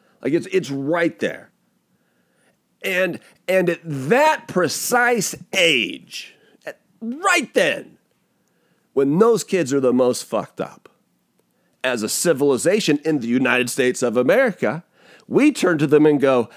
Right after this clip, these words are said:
"Congratulations. Would you like to buy an A R fifteen, maybe two?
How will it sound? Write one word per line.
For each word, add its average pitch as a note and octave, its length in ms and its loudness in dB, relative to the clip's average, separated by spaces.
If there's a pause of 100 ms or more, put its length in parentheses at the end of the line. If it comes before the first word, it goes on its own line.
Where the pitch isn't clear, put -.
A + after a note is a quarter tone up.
(160)
"Congratulations. E3+ 1300 2 (280)
Would D3+ 240 -2
you D#3 160 2
like F3+ 460 2
to A#3 120 4
buy F#3+ 400 4
an E3+ 180 4
A E3+ 220 6
R E3 220 4
fifteen, F3 640 0
maybe G#3 300 2
two? C#3+ 340 0